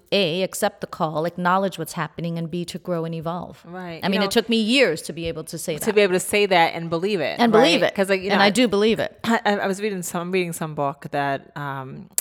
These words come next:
Speaker 2: a previous, uh, guest on this podcast, uh, you know, told me I should read. And, and they said that, you know, no matter every event that you,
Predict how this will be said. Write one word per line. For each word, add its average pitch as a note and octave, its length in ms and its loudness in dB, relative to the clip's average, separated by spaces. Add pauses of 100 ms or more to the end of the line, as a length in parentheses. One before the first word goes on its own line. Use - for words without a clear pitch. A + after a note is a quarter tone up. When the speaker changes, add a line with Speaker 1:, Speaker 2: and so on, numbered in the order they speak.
(120)
Speaker 2:
a D3 140 -14
previous, D3+ 560 -10 (120)
uh, C#3 200 -12
guest C#3+ 360 -10
on C#3 140 -12
this C#3 120 -14
podcast, C3+ 760 -10
uh, C3+ 300 -8 (160)
you D3+ 100 -12
know, C3 120 -10 (260)
told C#3+ 180 -12
me C#3 80 -10
I C3 80 -10
should - 220 -16
read. C#3 300 -8
And, C3 140 -12 (520)
and E3 160 -4
they D#3+ 140 2
said D#3 320 0
that, D#3 180 -2
you E3 100 -6
know, D3+ 240 -4
no D#3 120 -6
matter D3+ 260 -2 (140)
every F3+ 500 -4 (640)
event D3+ 720 -6
that D3+ 160 -12
you, D#3 100 -10